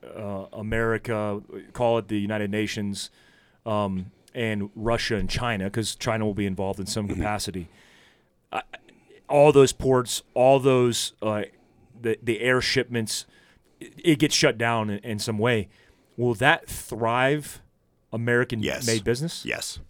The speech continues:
Speaker 1: It would blow it up.
Speaker 2: One hundred percent.
Speaker 1: Yeah.
Speaker 2: Yeah.
Speaker 1: Because, I mean, materials, period, would be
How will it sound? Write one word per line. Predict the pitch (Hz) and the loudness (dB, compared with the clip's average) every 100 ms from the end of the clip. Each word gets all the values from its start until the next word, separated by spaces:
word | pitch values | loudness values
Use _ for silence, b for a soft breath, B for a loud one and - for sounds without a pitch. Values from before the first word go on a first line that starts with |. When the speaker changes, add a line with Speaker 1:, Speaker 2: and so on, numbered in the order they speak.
| - | 0
Speaker 1:
It | 127 | 2
would | 120 | 2
blow | 113 117 | 2 2
it | - | 2
up. | |
Speaker 2:
One | |
hundred | - 98 82 76 | 2 2 2 -2
percent. | 71 - - _ - | -8 -12 -14 _ -6
Speaker 1:
Yeah. | 104 85 - - | -4 -4 -14 -14
Speaker 2:
Yeah. | 64 - | -14 -6
Speaker 1:
Because, | - 143 - _ _ _ 139 | 0 0 0 _ _ _ -2
I | |
mean, | 139 117 | 0 0
materials, | 110 - 147 120 104 101 - | 0 6 8 8 4 -2 -6
period, | - 160 147 104 90 | 2 4 6 2 -4
would | 101 | -6
be | 101 90 | -4 -4